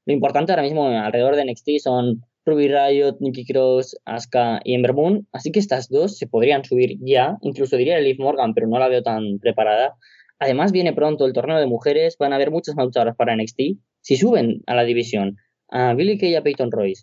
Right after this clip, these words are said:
y suben a Lana, y quizás, ya volviéndonos muy loco, a Summer Rae, la diez luchadoras o once dentro de toda la división,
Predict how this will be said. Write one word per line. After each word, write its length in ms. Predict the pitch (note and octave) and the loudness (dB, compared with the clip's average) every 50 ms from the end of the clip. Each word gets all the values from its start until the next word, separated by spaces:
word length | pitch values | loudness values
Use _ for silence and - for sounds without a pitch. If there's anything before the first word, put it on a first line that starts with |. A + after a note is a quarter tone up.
| - | -14
y 60 | - A#2 | -8 -4
suben 200 | B2+ D3 D#3+ E3 | 0 0 0 2
a 60 | D3+ | 2
Lana, 400 | C3+ A#2+ B2+ B2 A#2+ B2+ F3 G3+ - - | 2 2 2 2 0 0 -2 -6 -12 -12
y 80 | C#3 | -12
quizás, 400 | - - - C3+ F#3 A3+ A#3 A3+ - _ _ - G3 - _ - | -10 -6 -2 -2 0 0 -2 -4 -8 _ _ -20 -20 -20 _ -12
ya 260 | - D3 C3 C#3+ C#3+ | -8 -4 -2 0 2
volviéndonos 400 | C#3 D3+ D3 D#3 D3+ D3+ D3 D3 | 2 2 2 2 2 2 2 0
muy 160 | D3 D3+ C#3+ | 2 2 2
loco, 280 | C3 A#2+ A2+ - - - - | 2 2 0 -2 -6 -10 -10
a 140 | A2 A#2 - | -12 -12 -8
Summer 260 | - C3+ E3 F#3 - | -4 -2 0 0 2
Rae, 340 | - G#2+ G#2 A2 F3+ A3+ - _ _ _ _ _ _ _ _ | 2 2 2 0 0 -2 -6 _ _ _ _ _ _ _ _
la 400 | - C#3 B2+ A#2 A#2 A2 - - - | -4 -2 0 0 0 0 -2 -4 -10
diez 600 | - - F#2+ - C3 B2 B2 B2 D#3 G#3 G3+ F#3+ | -12 -10 -8 -6 -4 -2 0 2 2 2 2 0
luchadoras 540 | F3 D#3 D3+ - G2 B2 F3 B3 C#4 - E3 | 0 0 0 2 2 2 2 2 0 0 0
o 80 | B2+ | 2
once 300 | A2+ C#3 G3+ G3+ D#4 F#4 | 2 2 2 2 0 0
dentro 240 | A3+ B2+ B2 B2 B2+ | 0 -2 0 0 0
de 60 | B2 | 0
toda 140 | A#2+ B2+ A#2+ | 2 2 2
la 80 | A#2 A2+ | 2 2
división, 500 | A#2 A2+ A2+ A2+ - C#3 E3 G#3 A3 | 2 0 0 -2 0 0 0 0 0